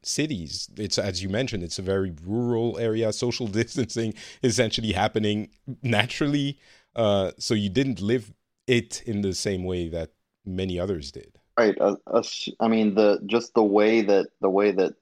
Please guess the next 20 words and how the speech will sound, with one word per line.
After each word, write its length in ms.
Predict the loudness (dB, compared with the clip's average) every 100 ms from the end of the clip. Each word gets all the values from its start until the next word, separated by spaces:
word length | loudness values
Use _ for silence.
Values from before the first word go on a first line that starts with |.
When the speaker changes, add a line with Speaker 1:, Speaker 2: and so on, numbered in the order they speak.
| _ -14 -2
Speaker 2:
from 220 | 0 2
what, 140 | 0
I 60 | 0
mean, 160 | -2
I'm 140 | 0 0
not 180 | 0 0
a 40 |
virologist 960 | 0 0 0 0 0 -2 -4 -8 -8 -8
and 100 | -4
I 100 | -2
don't 240 | -2 -2
know 240 | -2 -4 -4
too 120 | -6 -2
much 200 | -4 -2
about 220 | -4 -2
the 60 |
math 340 | -4 -4 -2 0
of 160 | 0
it, 160 | 0 -2 2
but 220 | 2 2